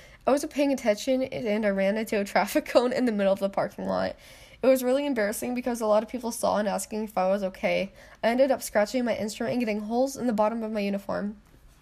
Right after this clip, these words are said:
Okay, child, you know you're not supposed to ruin that uniform. You know. <laughs> Low-key disappointed. A little bit. Hope you're okay. <laughs>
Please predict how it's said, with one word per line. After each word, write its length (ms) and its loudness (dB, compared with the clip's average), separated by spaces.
Okay, 220 0
child, 500 2
you 160 4
know 220 6
you're 140 4
not 180 2
supposed 380 0
to 80 2
ruin 300 2
that 160 6
uniform. 600 2
You 220 6
know. 480 4
<laughs> 360 -20
Low-key 580 4
disappointed. 1040 0
A 60 8
little 260 6
bit. 380 0
Hope 260 0
you're 200 2
okay. 300 -2
<laughs> 40 -20